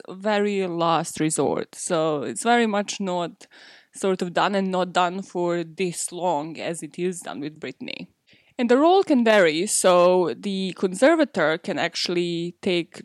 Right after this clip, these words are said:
and have different roles. So basically, they can just take care of people's estate or in finances, or they can take care of every single part of their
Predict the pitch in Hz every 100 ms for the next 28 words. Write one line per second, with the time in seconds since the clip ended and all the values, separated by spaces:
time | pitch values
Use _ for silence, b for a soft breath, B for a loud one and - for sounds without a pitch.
0 | _ 220 226 185 214 208 208 185 180 185
1 | 180 104 147 - 175 170 202 220 220 208
2 | 196 190 180 175 190 185 190 - 202 196
3 | - 190 175 170 - 156 151 156 165 -
4 | 139 - 156 - 233 233 220 202 - 165
5 | - 240 247 233 226 233 214 208 B B
6 | B B 214 254 254 247 202 202 202 196
7 | 190 - 190 185 180 170 - 180 170 170
8 | - - 147 156 - 143 151 135